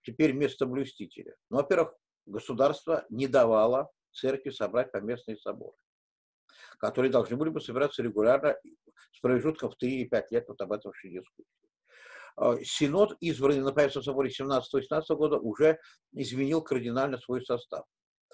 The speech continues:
То есть, действительно, общая тенденция была такова, что власть концентрировалась в руках предстоятеля.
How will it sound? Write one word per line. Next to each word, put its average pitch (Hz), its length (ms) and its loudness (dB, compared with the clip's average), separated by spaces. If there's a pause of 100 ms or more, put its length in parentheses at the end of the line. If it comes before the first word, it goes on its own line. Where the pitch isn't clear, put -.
(280)
То 147 80 4
есть, 147 140 2
действительно, 196 460 -2
общая 165 360 2
тенденция 139 540 -2
была 131 180 4
такова, 151 480 4
что - 240 2
власть 156 320 2
концентрировалась 165 800 -8
в 120 40 -8
руках 151 300 0
предстоятеля. 131 840 -4